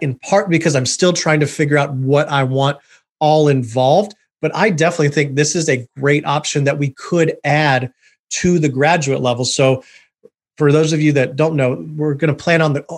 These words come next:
uh, opening the graduate level either later this year, probably more looking like twenty twenty-one. But what that's gonna be is it's open to only those who have passed and are now Surge Strength Dryland certified. And we're gonna be going deeper. We're gonna have regular office hours. I'm gonna review programs, and actually I'm reviewing a program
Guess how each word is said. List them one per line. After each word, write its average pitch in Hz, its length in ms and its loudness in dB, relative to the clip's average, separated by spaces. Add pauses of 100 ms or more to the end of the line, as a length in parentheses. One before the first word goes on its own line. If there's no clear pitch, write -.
(120)
uh, 143 240 -2
opening 165 300 0
the 139 60 -2
graduate 143 360 0
level 135 240 -2
either 139 180 -2
later 196 320 2
this 180 220 0
year, 165 80 2
probably 180 460 0
more 139 200 2
looking 135 220 0
like 127 240 -2 (300)
twenty 143 240 -2
twenty-one. 127 560 0 (280)
But 156 60 -4
what 151 140 2
that's 240 180 2
gonna 175 160 0
be 143 320 2
is 131 220 0 (160)
it's 151 180 -4 (140)
open 190 560 -2 (220)
to - 300 -8
only 190 320 2
those 160 340 2
who 139 80 -6
have 135 420 -2
passed 156 640 -2
and 139 120 -4
are 131 80 0
now 139 240 -2
Surge 143 400 0
Strength 135 320 -2
Dryland 131 340 -2
certified. 135 500 -2 (300)
And 185 100 0
we're 208 60 4
gonna 214 160 4
be 202 100 4
going 175 340 2
deeper. 139 340 -2
We're 127 100 -2
gonna 151 140 2
have 147 180 2
regular 147 300 0
office 139 360 -2
hours. 123 280 -2
I'm 135 80 -2
gonna 139 120 0
review 139 360 2
programs, 131 480 0
and 120 80 -6
actually 131 240 -4
I'm 127 80 -2
reviewing 131 340 0
a 127 60 -4
program 131 440 -2